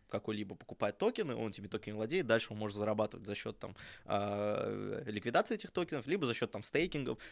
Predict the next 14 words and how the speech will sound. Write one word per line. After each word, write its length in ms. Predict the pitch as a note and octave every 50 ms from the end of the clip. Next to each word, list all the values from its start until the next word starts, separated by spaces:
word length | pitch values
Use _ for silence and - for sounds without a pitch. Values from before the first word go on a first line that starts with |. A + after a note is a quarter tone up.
| -
за 120 | - G#2+ G#2
счёт 180 | - - G#2 -
там 120 | - F#2+ F#2+
фармингов 500 | - A2 A#2+ D3 D3+ D3+ C3+ A#2 A2+ -
токенов, 360 | - A#2+ A2+ - - G#2 F#2+ - -
какие-то 300 | - A2 A2+ B2 A#2 A#2
фонды 280 | - - G#2 G2+ G2+ G#2
там 180 | - G2 G2 -
<clears throat> 280 | - D3+ D3+ A2 F#2+ - - - - - - - - - - - - -
кто-то, 280 | - - B2 A2 - - - - -
все 180 | - - - A#2+
разные 240 | A2+ G#2 G2+ G2+
модели 320 | G#2 G#2 G#2 G#2+ G#2 G2 G2
использует. 460 | G2+ - - G#2+ G#2 G2 F#2+ F2+ -